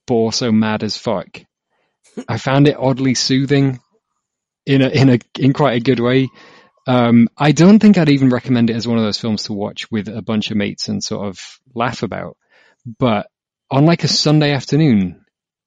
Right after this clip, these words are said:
if you just wanna sort of switch off for a bit, I don't know, there is something a bit,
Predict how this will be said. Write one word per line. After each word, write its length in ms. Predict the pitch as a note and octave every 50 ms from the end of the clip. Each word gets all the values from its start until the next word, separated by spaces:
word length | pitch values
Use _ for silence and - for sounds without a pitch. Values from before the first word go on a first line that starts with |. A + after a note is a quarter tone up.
| _ _ _ _ _ _ _ _ _
if 240 | - C3+ A#2 - - B2
you 80 | A#2
just 240 | G#2+ A#2 G#2+ - -
wanna 180 | B2 A#2+ A#2 A2
sort 360 | - - C3 B2 A#2 A2 A2+
of 100 | A2 G2+ -
switch 720 | - - - - - - - - - - C3+ A2 - -
off 140 | C#3 C#3 -
for 160 | - - A2 F#2+
a 40 | E2+
bit, 220 | - F2 E2 - _ _ _ _ _ _ _ _ _ _ -
I 60 | C#3
don't 140 | C3 C#3 A#2+
know, 200 | B2+ C#3+ D#3 C#3+ C3 - _ -
there 120 | - B2+ C3+
is 100 | C#3 -
something 340 | - D3+ C#3+ C#3 C#3+ C#3+
a 140 | B2+ G2 B2
bit, 300 | A#2 C3 C3 B2+ - -